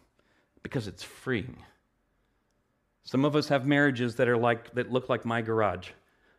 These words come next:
totally cluttered with unforgiven sin. Get it out. Time for a fire sale.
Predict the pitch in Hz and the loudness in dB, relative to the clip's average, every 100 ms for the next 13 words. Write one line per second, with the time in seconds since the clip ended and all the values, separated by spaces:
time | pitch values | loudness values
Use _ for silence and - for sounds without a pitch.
0 | _ - 131 131 135 135 - 135 113 98 | _ -8 -2 -2 0 -2 -2 0 0 -2
1 | 85 - _ _ _ _ _ _ _ _ | -6 -14 _ _ _ _ _ _ _ _
2 | _ 120 113 113 127 120 120 123 107 98 | _ -4 -2 0 0 0 0 0 0 -4
3 | - 101 80 - _ - 107 113 123 - | -4 -4 -6 -12 _ -6 0 2 2 -2
4 | - - - 107 90 - - - _ _ | -12 -12 0 2 0 -8 -20 -20 _ _
5 | _ _ _ _ _ _ _ _ - 107 | _ _ _ _ _ _ _ _ -8 -4
6 | 117 117 120 - 120 110 - 90 117 | -4 -4 -4 -2 -2 -2 -4 -8 -10